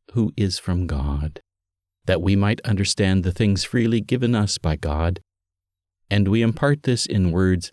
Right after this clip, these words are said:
not taught by human wisdom, but taught by the Spirit, interpreting spiritual truths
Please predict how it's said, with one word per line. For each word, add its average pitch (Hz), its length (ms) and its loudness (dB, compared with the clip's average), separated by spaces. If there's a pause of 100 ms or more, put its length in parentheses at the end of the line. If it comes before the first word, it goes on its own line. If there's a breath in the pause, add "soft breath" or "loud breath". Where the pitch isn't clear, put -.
(100)
not 104 280 -2
taught - 280 -4
by 101 120 0
human 92 360 0
wisdom, 107 460 0 (520)
but - 240 -2
taught 92 300 -2
by 104 120 0
the 92 120 0
Spirit, 80 680 -2
interpreting 101 680 -2
spiritual 87 580 -2
truths 113 600 -2